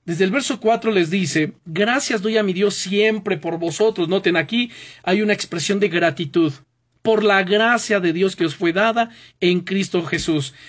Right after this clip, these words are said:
Luego, en el versículo cinco, dense cuenta aquí, en el versículo cinco dice, porque en todas las cosas fuisteis enriquecidos en él, en toda palabra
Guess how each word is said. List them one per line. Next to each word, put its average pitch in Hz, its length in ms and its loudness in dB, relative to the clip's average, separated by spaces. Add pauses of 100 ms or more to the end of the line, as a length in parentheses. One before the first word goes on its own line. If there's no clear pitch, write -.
(120)
Luego, 233 680 0
en 196 120 2
el 208 140 2
versículo 220 640 0
cinco, 208 800 2 (1200)
dense 185 320 0
cuenta 180 300 0
aquí, 165 380 -6 (1400)
en 190 100 2
el 208 140 4
versículo 214 540 0
cinco 190 500 0
dice, 175 500 0 (720)
porque 208 240 2
en 208 100 2
todas 302 260 2
las 233 180 0
cosas 175 440 0 (220)
fuisteis 262 680 -2
enriquecidos 202 720 0
en 202 140 -2
él, 233 240 -2
en 208 220 0
toda 247 520 -4
palabra 180 600 2